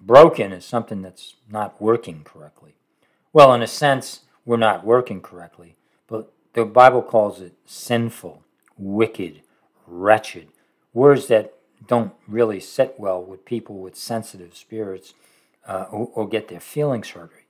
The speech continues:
easily. But make no mistake,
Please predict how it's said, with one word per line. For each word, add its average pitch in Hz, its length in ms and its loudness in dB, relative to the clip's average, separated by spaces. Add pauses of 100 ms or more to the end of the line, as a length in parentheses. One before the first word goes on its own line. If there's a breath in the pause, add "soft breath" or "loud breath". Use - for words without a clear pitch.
easily. 90 480 -18 (500)
But 123 100 -6
make 151 240 2
no 160 160 4
mistake, 107 640 -4